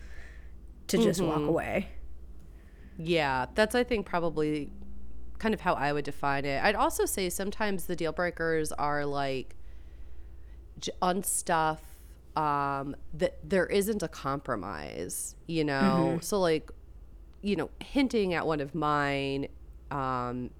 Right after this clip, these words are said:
Speaker 2: children, and I don't want children, and somebody who did want children, that would be, like, a deal breaker in the relationship, but neither one of us is bad or wrong. It's just obvious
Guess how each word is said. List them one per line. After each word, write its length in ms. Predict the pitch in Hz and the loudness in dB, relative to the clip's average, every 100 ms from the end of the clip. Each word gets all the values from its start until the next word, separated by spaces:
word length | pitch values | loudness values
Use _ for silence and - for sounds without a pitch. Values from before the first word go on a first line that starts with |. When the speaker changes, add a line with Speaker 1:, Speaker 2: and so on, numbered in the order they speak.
| - - | -18 -10
Speaker 2:
children, 760 | - 175 160 139 113 123 139 - - - - - - | -2 0 0 0 -2 -2 -2 -4 -10 -18 -20 -8 0
and 560 | 160 147 147 143 139 - - - - | 2 2 2 0 -2 -10 -16 -6 0
I 60 | |
don't 160 | 170 156 | 2 2
want 240 | 151 147 - - | 2 2 -2 -4
children, 640 | - 151 143 127 127 135 143 - - - - - - - | -4 -2 0 0 0 0 -2 -6 -18 -18 -20 -20 -20 -6
and 280 | 165 156 143 | -2 0 0
somebody 340 | - 165 160 143 | 0 0 2 0
who 120 | 151 | 2
did 180 | 156 139 | 2 2
want 200 | 139 127 | 0 -2
children, 500 | - 139 135 135 131 | -4 -4 -2 -2 -2
that 120 | 165 151 | 0 0
would 100 | 156 | 0
be, 100 | 151 | 0
like, 160 | 135 | -2
a 40 | 139 | -4
deal 200 | 135 131 | -4 -2
breaker 320 | 131 127 135 | -2 -2 -2
in 80 | 127 | -4
the 80 | 120 | -2
relationship, 680 | 127 135 143 - - 127 - | -2 -4 -4 -8 -6 -4 -2
but 180 | 156 - - - - - - - - | -6 -6 -14 -14 -14 -14 -14 -8 0
neither 320 | 180 185 175 | 2 4 4
one 140 | 156 | 4
of 80 | 151 | 2
us 200 | 143 - | 0 -2
is 180 | 135 127 - - - | -6 -8 -12 -14 -4
bad 260 | 147 139 | 0 2
or 120 | 135 117 | 0 0
wrong. 400 | 131 117 117 113 | 0 0 -2 -6
It's 160 | 104 | -6
just 180 | - 135 | -6 -6
obvious 540 | 120 127 131 131 - | -4 -2 0 -2 -2